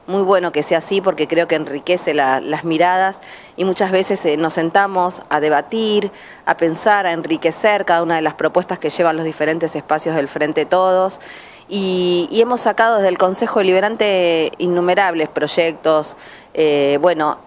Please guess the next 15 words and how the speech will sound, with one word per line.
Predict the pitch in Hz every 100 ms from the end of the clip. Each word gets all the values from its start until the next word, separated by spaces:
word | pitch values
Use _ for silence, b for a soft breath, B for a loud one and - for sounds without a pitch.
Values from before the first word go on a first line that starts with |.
| - -
hace | 156 160
poquito | 151 175 175
ya | 165 156
hemos | 156
votado | 147 151 160
también | 151 143 180
las | 175 -
terrazas | 143 143 151
gastronómicas | 147 143 156 214 196 147 -
en | 131
el | 131
día | 147 139
de |
ayer, | 143 - 190 190
que, | - 139 135